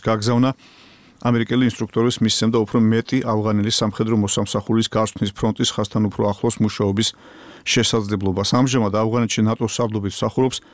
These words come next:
ცამეტი ათასი უცხოელი ჯარისკაცი, მათ შორის რვა ათას ოთხასია ამერიკელი. ავღანეთში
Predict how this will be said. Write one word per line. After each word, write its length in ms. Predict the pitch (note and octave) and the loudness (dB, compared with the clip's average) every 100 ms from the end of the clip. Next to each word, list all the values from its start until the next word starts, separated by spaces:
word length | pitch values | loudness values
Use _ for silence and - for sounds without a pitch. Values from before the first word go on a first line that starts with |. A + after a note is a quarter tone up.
| - - | -20 -8
ცამეტი 460 | - C3 C3 B2 B2 | 0 2 4 2 0
ათასი 560 | A#2 A#2+ A#2 - C3 B2+ | 0 0 -2 0 0 2
უცხოელი 420 | A#2 - A#2+ A#2 G#2 | 2 0 0 0 0
ჯარისკაცი, 480 | A2 A2+ - B2 - G#2+ | 0 0 -2 -4 0 2
მათ 160 | A#2 | 2
შორის 320 | - C3 G#2+ - _ - - - - | 2 0 0 -4 _ -20 -20 -20 -8
რვა 300 | A#2 G#2+ A#2 | -2 0 2
ათას 260 | B2 D#3 C#3 | 0 -2 0
ოთხასია 480 | A#2+ - A#2+ - B2 A2+ | -2 0 -2 0 0 2
ამერიკელი. 480 | A2+ A2 G2+ G2+ F#2+ - - - - - - _ _ _ _ _ _ _ - | 2 0 -2 -2 -4 -8 -20 -20 -20 -20 -20 _ _ _ _ _ _ _ -2
ავღანეთში 560 | B2+ C3 B2+ A#2 - | 0 2 2 0 0